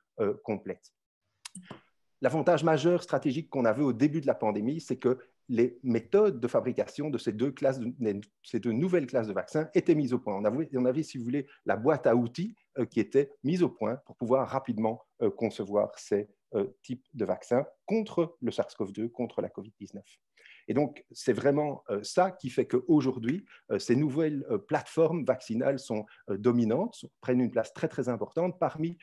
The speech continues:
euh, les vaccins qui ont été aujourd'hui approuvés. Donc, sur cette, euh, sur cette liste, sur ce schéma, vous avez l'ensemble des vaccins qui ont été, euh, candidats, enfin, non, plutôt vaccins qui ont été approuvés aujourd'hui. On a, euh, euh,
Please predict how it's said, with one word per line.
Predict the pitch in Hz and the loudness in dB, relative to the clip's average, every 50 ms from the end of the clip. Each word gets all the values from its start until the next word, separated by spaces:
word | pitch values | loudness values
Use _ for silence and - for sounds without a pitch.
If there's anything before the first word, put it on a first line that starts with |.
| - - - _ - | -20 -20 -16 _ 0
euh, | 113 - 120 | 0 2 2
les | 117 110 | 2 0
vaccins | 117 110 - - - 120 - | 0 0 -2 -4 -4 -4 -4
qui | - - - 127 | -4 -2 0 0
ont | 123 | 0
été | 117 120 135 | 0 0 0
aujourd'hui | 127 123 117 117 107 110 101 | -2 -2 -2 -2 -2 -2 -2
approuvés. | - - - 98 98 92 | -2 -4 -6 -6 -6 -6
Donc, | 92 107 107 - | -6 -8 -12 -10
sur | - 131 - - | -10 -10 -10 -8
cette, | - 120 104 - _ - 127 | -6 -6 -6 -6 _ -8 -8
euh, | - - | -8 -8
sur | - - 120 - | -10 -14 -16 -10
cette | - 104 - - | -10 -10 -8 -8
liste, | 151 165 - - _ _ - - - _ | -10 -10 -10 -12 _ _ -20 -20 -20 _
sur | - - 127 - | -16 -14 -10 -8
ce | 123 | -8
schéma, | 113 - 107 117 147 | -4 -2 0 0 2
vous | 151 120 110 | 0 2 0
avez | 113 113 127 135 131 - - - _ - | 0 0 0 -2 -2 -4 -10 -16 _ -2
l'ensemble | 120 123 131 - - 151 151 131 120 | -2 -2 -2 -2 -4 -4 -2 -2 0
des | 123 113 | 0 2
vaccins | 101 107 107 - - 131 131 127 | 0 0 -2 -2 -2 -4 -4 -2
qui | - 123 | -4 -4
ont | 110 110 | -2 -2
été, | 110 107 - 135 135 - 135 - - | -4 -4 -4 -4 -4 -4 -6 -6 -4
euh, | 107 | -4
candidats, | 98 - 139 135 127 123 120 110 | -4 -4 -4 -2 0 2 2 2
enfin, | - - 95 | 0 -4 -8
non, | 101 110 | -8 -8
plutôt | - - 123 - 98 | -8 -8 -6 -4 -2
vaccins | 90 101 107 - - - 139 135 | 0 0 -2 -2 -2 -4 -4 -4
qui | 131 - 110 | -2 -4 -4
ont | 107 | -6
été | 98 - 120 127 - - | -4 -4 -4 -4 -4 -4
approuvés | 113 - - 123 110 113 113 | -8 -6 -4 -2 0 0 0
aujourd'hui. | 107 98 101 98 98 104 139 190 - - - - _ _ _ | 0 0 -4 -6 -6 -6 -6 -6 -8 -12 -20 -20 _ _ _
On | 127 113 120 117 127 | -6 -2 0 2 2
a, | 127 127 127 - - _ _ 107 | 2 2 0 -6 -16 _ _ 0
euh, | 104 98 107 113 - _ 113 | 0 2 0 0 -4 _ -6
euh, | 98 98 | -6 -6